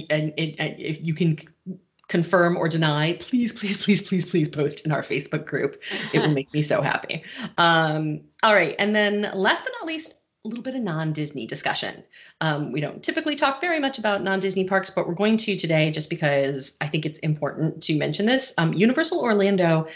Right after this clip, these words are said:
has been routinely closing to capacity. Um, they just closed capacity yesterday. We're recording this on Tuesday, March thirtieth. On Monday, March twenty-ninth, um, which is not really,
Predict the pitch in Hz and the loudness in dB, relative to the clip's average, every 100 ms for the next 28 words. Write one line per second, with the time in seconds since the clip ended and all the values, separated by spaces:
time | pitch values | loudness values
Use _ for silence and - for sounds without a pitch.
0 | - - - - 190 175 180 180 170 160 | -16 -18 -4 0 2 4 4 4 2 2
1 | 226 320 - - 190 165 - - - - | 2 4 0 4 6 6 2 -6 -12 -2
2 | 160 156 151 135 - 147 147 - 139 - | 0 2 0 -2 0 0 -2 -4 -4 -4
3 | 147 - - - - - - 151 - - | -6 -8 -10 -20 -20 -8 -2 -2 -2 -8
4 | 151 151 156 156 165 - 175 - 170 151 | -10 -2 0 0 -2 0 -2 0 0 0
5 | - 147 139 139 185 233 214 220 175 165 | -2 -6 -4 -2 -2 0 2 2 4 4
6 | 160 160 156 151 151 151 - 156 143 147 | 2 2 2 4 2 0 -2 0 0 -2
7 | 147 156 147 147 143 139 135 - - 180 | -2 -2 -2 -2 -2 -2 -4 -2 2 4
8 | 170 165 160 - 135 139 139 135 180 175 | 4 2 0 -4 -2 -2 -2 0 2 4
9 | 156 147 151 156 - - 151 147 - 156 | 6 6 4 0 -10 -6 -4 -4 -4 -2
10 | 151 165 135 131 - - - - - - | 2 2 0 -4 -12 -20 -20 -20 -8 -2
11 | 147 143 123 - - _ 156 156 156 160 | 0 0 -6 -8 -12 _ -6 -2 2 2
12 | - 170 180 156 151 - | 2 2 2 2 -2 -6